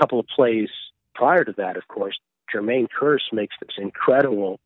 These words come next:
acrobatic catch off a deflection involving Malcolm Butler, shades of David Tyree in the same stadium in Super Bowl forty-two. And I was a bit unnerved on that particular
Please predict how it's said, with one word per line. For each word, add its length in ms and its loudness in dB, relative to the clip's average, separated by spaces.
acrobatic 760 2
catch 260 2
off 300 2
a 60 -4
deflection 640 -2
involving 460 4
Malcolm 340 2
Butler, 460 0
shades 300 4
of 140 -6
David 360 0
Tyree 500 2
in 80 0
the 80 -6
same 260 4
stadium 540 2
in 120 -2
Super 200 2
Bowl 300 0
forty-two. 760 0
And 160 4
I 140 4
was 200 4
a 60 -2
bit 200 2
unnerved 680 2
on 120 0
that 180 -4
particular 560 -4